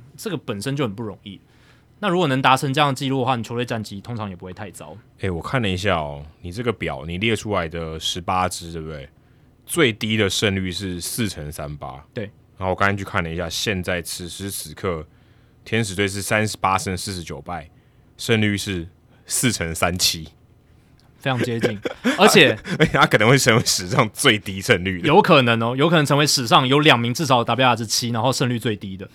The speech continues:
Speaker 1: 而且你刚刚讲的，我刚刚讲的那十八支历史队伍里面，一九九三年那支球队是谁？加州天使队。
Speaker 2: 嗯。
Speaker 1: 加州天使队 Chuck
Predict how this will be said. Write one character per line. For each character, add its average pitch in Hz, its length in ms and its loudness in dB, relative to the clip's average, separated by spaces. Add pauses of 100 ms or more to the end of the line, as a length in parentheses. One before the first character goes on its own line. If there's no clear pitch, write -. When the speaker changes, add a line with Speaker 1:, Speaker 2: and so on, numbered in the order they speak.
(320)
Speaker 1:
而 175 140 6
且 160 300 2 (400)
你 151 100 -2
刚 165 120 6
刚 202 100 6
讲 139 220 6
的， 107 220 -8 (640)
我 147 160 0
刚 170 120 4
刚 190 100 4
讲 143 160 6
的 151 80 2
那 165 60 2
十 - 160 -2
八 147 180 8
支 143 140 0
历 156 140 2
史 113 160 -6
队 131 160 -2
伍 110 120 -6
里 98 100 -8
面， 104 240 -8 (800)
一 233 160 0
九 170 200 8
九 135 180 2
三 156 220 6
年 123 220 0
那 143 120 0
支 135 80 -2
球 123 120 -2
队 110 100 -2
是 113 80 -4
谁？ - 320 -12
加 143 220 8
州 135 160 0
天 131 280 0
使 - 200 0
队。 98 200 -12
Speaker 2:
嗯。 82 200 -10 (400)
Speaker 1:
加 156 160 8
州 165 140 4
天 160 160 2
使 143 40 2
队 127 80 2
Chuck 156 220 -2